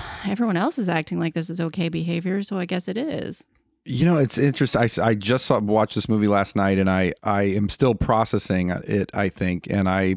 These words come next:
Speaker 2: m-, what I was, w-, w-, w-, my f-, feeling on it was, this is a s-, such an effective tragedy, a story of tragedy. But I don't, I didn't know what,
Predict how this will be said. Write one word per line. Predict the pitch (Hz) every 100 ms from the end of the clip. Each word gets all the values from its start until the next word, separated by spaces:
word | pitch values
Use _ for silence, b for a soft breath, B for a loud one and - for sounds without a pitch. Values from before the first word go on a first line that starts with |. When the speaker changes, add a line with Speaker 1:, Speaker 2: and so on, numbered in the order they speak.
| -
Speaker 2:
m-, | 113 110
what | 113 110
I | 107
was, | 98 95
w-, | - - 113 110
w-, | 117 -
w-, | 113 113 127
my | 123 127
f-, | 117 -
feeling | 127 190 208 170 123
on | 110
it | 104
was, | 110 113 110 101 - B B B
this | - 135
is | 120
a | 104
s-, | - -
such | - 175 -
an | 143
effective | - - 139 - 110 92
tragedy, | - 123 123 117 104 90 82 82 - _ -
a | -
story | - 131 113 104
of | 92
tragedy. | - 107 98 95 71 73 69 B B B B
But | 117
I | 110 113
don't, | 98 135 143
I | 127
didn't | 113 151 170 139
know | 139 139 131
what, | 127 113 120